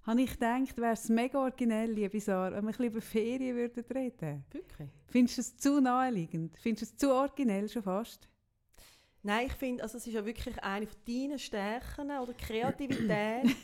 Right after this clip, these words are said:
Speaker 1: <laughs>
Speaker 2: Du bist
Speaker 1: Danke.
Speaker 2: sehr ein origineller Mensch.
Speaker 1: Oh.
Speaker 2: Ganz
Speaker 1: Oh nein.
Speaker 2: originelle.
Speaker 1: Oh, wirklich eine
Speaker 2: Ja,
Speaker 1: originelle
Speaker 2: ja.
Speaker 1: Bohne bin ich?
Speaker 2: Ja, aufgestellte Nudeln.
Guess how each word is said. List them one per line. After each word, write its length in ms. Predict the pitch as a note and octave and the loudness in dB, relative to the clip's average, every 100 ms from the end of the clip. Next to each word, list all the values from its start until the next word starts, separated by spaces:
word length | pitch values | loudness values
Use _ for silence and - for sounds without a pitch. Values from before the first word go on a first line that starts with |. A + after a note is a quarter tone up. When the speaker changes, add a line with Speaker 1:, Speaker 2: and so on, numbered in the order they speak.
| - - | -10 -2
Speaker 1:
<laughs> 200 | C#4 - | -2 2
Speaker 2:
Du 120 | A3 | 2
bist 220 | A#3 D4 D#4 | 4 2 2
Speaker 1:
Danke. 120 | G#3 | 0
Speaker 2:
sehr 440 | - B3+ C4 D#4 | 2 4 4 2
ein 100 | E4+ - | -2 0
origineller 760 | A3+ A#3 C#4+ C4+ G#3+ G3 A3+ G3 | 2 2 0 -2 -2 -2 -2 0
Mensch. 260 | F3 F3 A#3 | -2 2 4
Speaker 1:
Oh. 520 | C4+ D#4 C#4 E3+ C#3+ - _ | 8 8 6 4 0 -8 _
Speaker 2:
Ganz 120 | - A#3+ | 4 8
Speaker 1:
Oh 40 | |
nein. 200 | C#4+ D#4+ | 8 6
Speaker 2:
originelle. 500 | - B3 B3 A#3 A#3 | 6 4 6 4 6
Speaker 1:
Oh, 140 | C#4 E4 B3 | 6 6 4
wirklich 220 | B3+ C#4+ | 4 6
eine 100 | C4 B3+ | 6 6
Speaker 2:
Ja, 60 | A#3+ | 6
Speaker 1:
originelle 380 | B3+ B3 C#4 | 6 6 4
Speaker 2:
ja. 220 | D4 A3 B3+ | 4 6 6
Speaker 1:
Bohne 320 | C#4+ D4 C#4 | 6 4 4
bin 240 | G#3+ G#3+ | 4 4
ich? 160 | B3 D#4+ | 4 4
Speaker 2:
Ja, 160 | B3 | 2
aufgestellte 720 | B3 C#4 - - A#3 B3+ B3+ B3+ | 2 0 -6 -4 -2 -2 -4 -2
Nudeln. 320 | A3 B3+ D4+ | -2 -2 -4